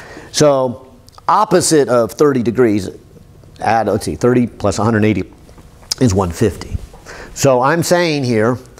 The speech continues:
these two forces should act to a force that's at thirty degrees. Now, if I add a hundred eight, uh, fifty, a hundred eighty to it, I get two hundred and ten. And so, sure enough,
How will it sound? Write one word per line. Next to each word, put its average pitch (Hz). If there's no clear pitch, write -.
these 170
two 214
forces 143
should 185
act 151
to 131
a 113
force 127
that's 107
at -
thirty 110
degrees. 95
Now, 104
if 110
I 117
add 139
a 131
hundred 135
eight, 135
uh, 123
fifty, 196
a -
hundred 165
eighty 175
to 98
it, 110
I 131
get 135
two 160
hundred 131
and 98
ten. 101
And 90
so, 110
sure 151
enough, 113